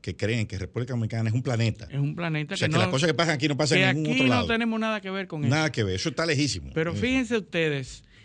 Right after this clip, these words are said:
Speaker 2: el día diecisiete de octubre de este mes se va a celebrar los diez años de la iniciativa de la Ruta de la Seda,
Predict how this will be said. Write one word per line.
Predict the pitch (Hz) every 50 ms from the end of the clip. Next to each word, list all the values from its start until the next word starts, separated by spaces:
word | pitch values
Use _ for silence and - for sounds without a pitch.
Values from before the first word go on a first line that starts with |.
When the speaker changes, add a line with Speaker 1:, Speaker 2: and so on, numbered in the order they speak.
| - _ _ _ _ _ _
Speaker 2:
el | - 175 175 180 175
día | 226 269 294 285 277
diecisiete | 269 254 247 240 214 - - 190 156 - - - 208 240 254 247 247 - 185
de | 175 185
octubre | 196 175 - _ - 156 151 147 123 113 113 110 110 117 - - - - _ _ _ _ _ - _ _ _ _ -
de | 135 107 117 120 151
este | 160 - 190 156
mes | 120 98 92 95 - - - _ _ _ _ _ _ _ _ _ _
se | _ - 151
va | 147 165 190
a | 190
celebrar | - 214 208 196 180 170 170 170
los | 170 156 143
diez | 170 196 233 247 220 - -
años | 208 202 190 175 160 151 147 131
de | 147 151
la | 151 156
iniciativa | 156 156 160 160 156 143 - - 156 147 143 147 - 233 247 240 196 143 135 131 123 127 - _ _ _ _ - - _ _ _ - _ _ _ _
de | - 127 131
la | 139 139 135
Ruta | 131 147 170 226 233 - 269 233
de | 214 196
la | 175 143 139
Seda, | - - - 170 156 151 143 135 139 135 143